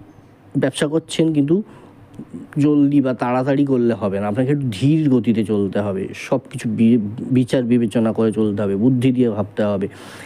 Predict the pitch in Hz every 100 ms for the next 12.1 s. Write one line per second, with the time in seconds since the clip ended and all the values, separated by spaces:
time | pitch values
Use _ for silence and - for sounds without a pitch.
0 | - - 131 147 139 123 120 110 104 98
1 | 120 127 123 117 113 107 110 107 95 87
2 | - - - 127 120 120 123 104 - -
3 | - - - - - - - - - 135
4 | 127 135 156 135 120 117 123 123 127 127
5 | 120 110 135 127 117 110 110 107 101 95
6 | 98 101 123 127 - - 127 123 127 117
7 | 123 131 135 - 123 131 - 120 107 101
8 | 101 95 92 92 95 90 - - - -
9 | - - - - - - - - - -
10 | - - - - - - - - 147 139
11 | - 127 123 131 127 131 120 123 123 104
12 | 110